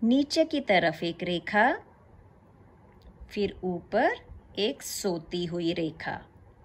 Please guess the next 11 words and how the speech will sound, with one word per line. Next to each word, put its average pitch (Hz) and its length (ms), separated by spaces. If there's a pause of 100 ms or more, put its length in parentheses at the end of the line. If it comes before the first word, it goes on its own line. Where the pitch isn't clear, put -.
(2250)
बच्चों, 202 320
ये 254 440
है 240 440 (920)
स्वर 226 440 (220)
ई। 294 260 (1700)
और 196 320
स्वर 226 540 (120)
ई 240 640 (240)
लिखने 208 400
के 208 220
लिए 196 440